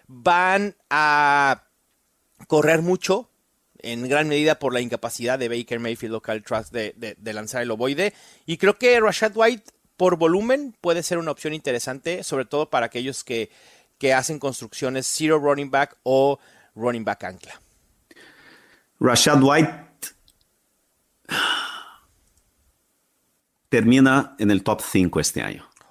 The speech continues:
Speaker 1: Gua-, ¿qué? O sea, ¿nos pasamos al, al, al, al episodio de predicciones locas, Fer? ¿En qué momento? Producción,
Speaker 2: Ojalá fuera
Speaker 1: ¿no me
Speaker 2: predicciones
Speaker 1: avisaron?
Speaker 2: locas. Yo estoy hablando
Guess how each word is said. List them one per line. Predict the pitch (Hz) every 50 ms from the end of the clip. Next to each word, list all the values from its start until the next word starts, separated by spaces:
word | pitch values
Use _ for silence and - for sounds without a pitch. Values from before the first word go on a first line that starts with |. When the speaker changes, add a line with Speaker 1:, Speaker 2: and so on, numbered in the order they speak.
| _ _ -
Speaker 1:
Gua-, | 160 175 214 269 302 - - - - 139 - - - 185 - - - -
¿qué? | - 196 202 220 277 359 453 494 523 480 370 226
O | 214
sea, | - 254 240
¿nos | 214 214 -
pasamos | 214 196 240 269 339 370 349
al, | 330 285 - -
al, | 214 220 220 220 208
al, | 190 202 208 -
al | 185 185
episodio | 220 - 202 185 - 226 285 311 320
de | 285 233
predicciones | 214 226 202 208 190 175 - 240 294 339 285
locas, | 240 262 269 - 339 359 339 -
Fer? | - 339 381 403 330
¿En | 285 233
qué | - 285
momento? | - 294 294 285 214 - 294 311 - - 302 311 294 - _ - - - - - - - -
Producción, | 269 262 254 143 - - 143 143 147
Speaker 2:
Ojalá | 170 311 311 -
fuera | - - 170 156 185 226 226 185
Speaker 1:
¿no |
me | 320 311
Speaker 2:
predicciones | - 120 117 107 - - - - 131 127 -
Speaker 1:
avisaron? | - 113 120
Speaker 2:
locas. | 160 196 196 - 135 107 95 98
Yo | - 147
estoy | 147 143 - 190 180
hablando | 170 135 131 147 175 185 170 156 180 202 320 330